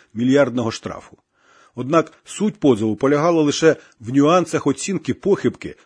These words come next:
при розрахунку вартості видобутої нафти, і процес затягнувся на роки. Чарльз Коук скаржився друзям.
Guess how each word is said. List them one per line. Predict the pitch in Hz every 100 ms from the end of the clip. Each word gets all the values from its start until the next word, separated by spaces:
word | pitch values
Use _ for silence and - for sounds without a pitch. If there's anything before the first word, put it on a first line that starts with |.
| -
при | 131
розрахунку | 143 135 135 - 175 143
вартості | 147 156 135 -
видобутої | 135 139 131 131 135 131
нафти, | 127 - - - _ _ _ -
і | 120
процес | 135 - 175
затягнувся | 147 - 120 135 123 - 107 -
на | 110
роки. | 113 104 - - _ _ _
Чарльз | - 131 135 123 -
Коук | - 160 -
скаржився | - 127 113 117 117
друзям. | 107 107 82 -